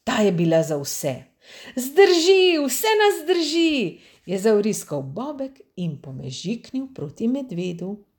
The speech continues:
Potem so prijeli za vesla, zapluli čez jezero in veste, kaj vam povem? Da tistega dne ni pela le lisica,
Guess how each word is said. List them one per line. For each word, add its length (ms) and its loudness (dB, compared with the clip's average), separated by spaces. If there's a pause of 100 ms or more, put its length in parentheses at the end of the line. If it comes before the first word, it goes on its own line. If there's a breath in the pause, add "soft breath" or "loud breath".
(680 soft breath)
Potem 520 2
so 260 -2
prijeli 460 -4
za 180 -10
vesla, 680 -2 (460)
zapluli 600 -6
čez 340 -10
jezero 640 -4 (380)
in 340 -8
veste, 420 -2
kaj 200 0
vam 240 -2
povem? 520 -2 (680 soft breath)
Da 200 0
tistega 680 0
dne 320 -2
ni 260 -4
pela 320 0
le 180 -2
lisica, 680 -6